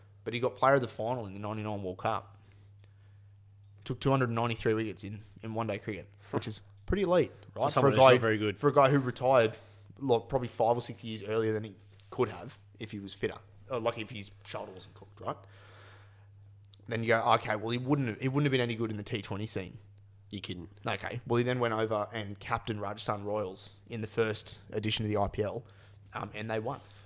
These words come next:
Speaker 2: Was that a captain coach gig?
Speaker 1: I thought it was. I saw a photo today. Darren Lehmann was there, so I'm thinking Darren Lehmann might have been the coach.
Speaker 2: No way he was playing.
Speaker 1: So, no, he wouldn't have been playing by then. He'd been retired for a while. So,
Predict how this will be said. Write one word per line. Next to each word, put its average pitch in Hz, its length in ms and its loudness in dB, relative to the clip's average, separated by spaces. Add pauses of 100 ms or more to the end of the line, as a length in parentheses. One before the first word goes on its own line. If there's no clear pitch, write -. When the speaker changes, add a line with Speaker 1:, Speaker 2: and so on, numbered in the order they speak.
Speaker 2:
Was 120 100 0
that 156 100 8
a 175 40 8
captain 117 320 4
coach 98 280 -2
gig? 117 220 -4 (1040)
Speaker 1:
I 123 100 4
thought 143 220 4
it 180 80 0
was. - 340 2 (140)
I - 40 -2
saw 160 180 -2
a - 20 2
photo 131 340 4
today. 120 300 0
Darren 151 320 -2
Lehmann 139 240 -4
was 120 100 -6
there, 90 200 -10 (160)
so - 120 -10
I'm 104 60 -10
thinking 151 280 -8
Darren 120 280 -4
Lehmann 113 240 -10
might 98 100 -10
have 98 80 -8
been 95 100 -14
the 95 60 -20
coach. - 400 -8
Speaker 2:
No 107 220 -2
way 95 140 0
he 90 60 2
was 90 80 -6
playing. 90 360 -6 (100)
Speaker 1:
So, 98 300 -6
no, 135 100 0
he 98 200 -4
wouldn't 104 160 -10
have 98 80 -12
been 82 100 -14
playing 95 320 -16 (100)
by 90 180 -16
then. 98 120 -14
He'd 101 160 -14
been 95 180 -18
retired 92 340 -14
for - 120 -18
a 85 40 -18
while. 98 280 -8
So, 98 280 -8